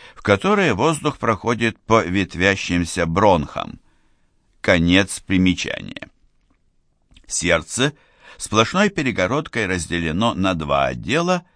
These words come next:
из которых каждый также разделяется на две части, так что сердце вполне четырёхкамерное. Примечание. Сердце — это мускульно-насосное устройство –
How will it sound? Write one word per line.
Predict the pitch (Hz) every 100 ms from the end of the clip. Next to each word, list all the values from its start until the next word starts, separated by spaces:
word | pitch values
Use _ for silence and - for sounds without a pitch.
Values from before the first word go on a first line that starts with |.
| _ - -
из | 123 -
которых | 110 - 202 190 170 -
каждый | 135 160 147 156 143
также | - 107 104 98 117 113 - _ -
разделяется | 107 87 92 87 90 90 85 92
на | 87
две | 80 80 76
части, | - 58 64 - 117 143 _ _ - -
так | - 185
что | - 196
сердце | 185 147 156 170 - 170 180
вполне | - - 156 156 131 117 120 117
четырёхкамерное. | - 123 120 85 90 - - 69 65 67 67 67 65 64 - _ _ _ _ _ _ _ _ _ _ _ _ _ _ _
Примечание. | 107 165 190 - 113 110 113 120 131 _ _ _ _ _
Сердце — | - - 98 87 82 - 151 143 _ _ _ -
это | 135 - 139
мускульно-насосное | 127 185 - 175 165 156 151 139 143 - 98 85 71 71 71
устройство – | 71 - - 69 87 - - 156